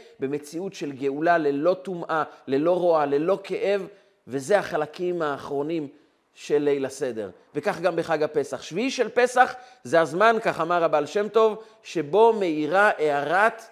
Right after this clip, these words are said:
גילוי משיח. בעצם הרגעים האחרונים של חג הפסח הם רגעים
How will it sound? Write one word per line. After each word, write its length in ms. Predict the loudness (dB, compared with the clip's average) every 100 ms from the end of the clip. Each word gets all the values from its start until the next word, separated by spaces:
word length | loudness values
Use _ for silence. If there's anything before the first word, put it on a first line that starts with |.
| _ _ _ _ _ -20
גילוי 340 | -8 0 0 0
משיח. 640 | -4 -6 -14 -16 -18 -20 _ _ _ _
בעצם 540 | 2 6 6 6 2 4
הרגעים 580 | 2 2 0 0 0 0
האחרונים 600 | 0 0 0 0 -4 -4
של 220 | -6 -2
חג 180 | 0 -2
הפסח 540 | 0 -2 4 2 2 -10 -20 _
הם 120 | 0
רגעים 540 | 2 6 4 4 -2